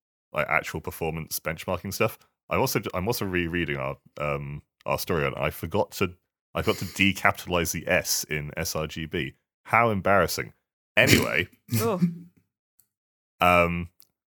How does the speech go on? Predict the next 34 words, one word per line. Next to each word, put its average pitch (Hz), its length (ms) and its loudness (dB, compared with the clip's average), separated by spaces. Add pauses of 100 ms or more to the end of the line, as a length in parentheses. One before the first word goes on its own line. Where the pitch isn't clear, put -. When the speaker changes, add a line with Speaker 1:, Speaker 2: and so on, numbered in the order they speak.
(280)
Speaker 1:
what 139 160 12
I 156 60 12
actually 139 180 4
wanna 78 120 0
talk 73 180 -2
about 73 240 0
is 76 300 0
a 78 340 6 (100)
quote - 560 2 (400)
given 90 300 0
to 85 520 -2
P 107 200 -2
C 92 260 0
Gamer, 76 440 2 (920)
uh, 76 380 2
regarding 76 400 -2
the 71 80 -8
price, 69 380 -4
which - 220 -6
is 76 160 -4
that 73 140 -10
they 80 140 2
can't 131 380 0
say 120 220 2
how 104 120 2
much 98 180 -4
it 85 60 -6
will 95 160 0
be, 67 220 -6
but 71 140 -6
they 80 160 0
said 82 180 -4
it 82 120 -6
will 85 320 -6